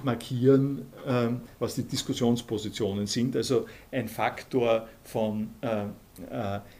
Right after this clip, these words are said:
äh, Bemerkbarkeit und, äh, Zuordnbarkeit ist an dieser Stelle sinnvoll, ja?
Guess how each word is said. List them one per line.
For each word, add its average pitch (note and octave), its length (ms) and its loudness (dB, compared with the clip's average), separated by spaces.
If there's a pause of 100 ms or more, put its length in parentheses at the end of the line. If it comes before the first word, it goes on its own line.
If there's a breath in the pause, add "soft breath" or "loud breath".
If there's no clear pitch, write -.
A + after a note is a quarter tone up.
(560 loud breath)
äh, G2+ 240 -6 (140)
Bemerkbarkeit A2+ 1120 2
und, A2+ 440 -2
äh, A2 180 -2
Zuordnbarkeit G#2+ 960 0
ist A#2 140 -6
an G#2+ 80 -4
dieser G#2 240 -8
Stelle F#2+ 340 -4
sinnvoll, A2+ 600 -2
ja? A#2+ 200 -2